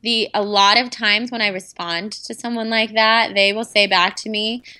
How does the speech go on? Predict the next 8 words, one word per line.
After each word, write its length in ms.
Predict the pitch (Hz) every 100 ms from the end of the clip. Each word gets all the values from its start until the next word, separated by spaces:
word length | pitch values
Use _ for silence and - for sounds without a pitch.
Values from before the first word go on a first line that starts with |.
| _
"I 100 | -
cannot 600 | 208 233 220 214 208 -
believe 420 | - 220 202 196 196
you're 140 | 202
attacking 600 | 185 - 190 202 226 220
me 120 | 208
like 280 | 214 208 214
this. 360 | 233 233 247